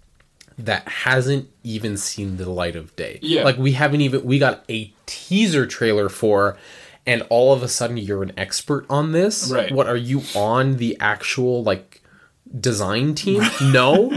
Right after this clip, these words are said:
Speaker 1: Then sh-, shut the hell up. Make, make your opinions after you've seen it.
Speaker 2: Right.
Speaker 1: Because that's, and also,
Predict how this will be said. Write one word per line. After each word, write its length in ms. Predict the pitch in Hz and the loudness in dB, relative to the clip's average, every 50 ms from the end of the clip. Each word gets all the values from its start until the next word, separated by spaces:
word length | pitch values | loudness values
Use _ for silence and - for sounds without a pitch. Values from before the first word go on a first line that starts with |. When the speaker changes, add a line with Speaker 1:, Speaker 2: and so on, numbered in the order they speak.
| - - | -6 -6
Speaker 1:
Then 300 | - - 165 170 190 196 | -2 0 2 2 2 2
sh-, 160 | 190 196 247 - | 0 -2 -4 -2
shut 320 | - - - 240 240 247 | -2 0 2 2 0 0
the 100 | - 254 240 | 0 -2 0
hell 240 | 214 254 247 254 277 | 0 2 2 4 4
up. 220 | 311 226 - - - - 208 - 147 - - 180 151 156 | 4 2 0 -2 -6 -10 -8 -8 -8 -6 -6 -6 -6 -4
Make, 540 | 175 165 160 151 151 165 208 254 254 - - - | -4 -4 -2 2 4 4 4 4 2 -4 -10 -8
make 440 | 123 123 135 156 190 220 214 - | -4 0 2 2 2 2 0 -2
your 120 | - 247 247 | 0 2 2
opinions 720 | 240 240 - - - 180 170 160 156 151 156 156 143 135 - - - - - - - - - - - | 2 2 0 -2 0 2 2 2 2 2 2 0 -2 -4 -8 -14 -20 -20 -20 -20 -20 -18 -16 -8 -2
after 340 | 123 139 156 151 - - 160 | 0 0 0 0 -2 -6 -4
you've 320 | 151 139 135 131 127 - | -2 -2 -2 -4 -4 -4
seen 280 | - - - 107 101 87 | -4 -4 -2 -2 -4 -4
it. 140 | - - - _ - | -6 -10 -16 _ -12
Speaker 2:
Right. 240 | 104 113 107 - - - - _ _ - - _ _ _ _ _ _ _ - | -10 -8 -8 -10 -10 -16 -20 _ _ -20 -20 _ _ _ _ _ _ _ -2
Speaker 1:
Because 840 | 160 156 135 - 147 147 139 131 127 123 117 113 - - - - _ - | -2 0 0 2 2 4 4 4 4 2 0 -2 -4 -6 -8 -10 _ -18
that's, 720 | 131 123 113 127 131 131 147 151 151 151 - - - - - 117 117 117 - - _ _ | -16 -6 0 2 2 4 4 2 0 -2 -6 -8 -10 -12 -14 -16 -16 -16 -18 -20 _ _
and 340 | - 139 139 143 143 135 - - _ _ _ | 0 2 2 2 2 0 -4 -10 _ _ _
also, 760 | - 135 143 170 170 170 - - 101 80 78 85 85 95 95 | 0 2 4 4 2 0 0 -2 -2 -2 -2 -4 -6 -6 -8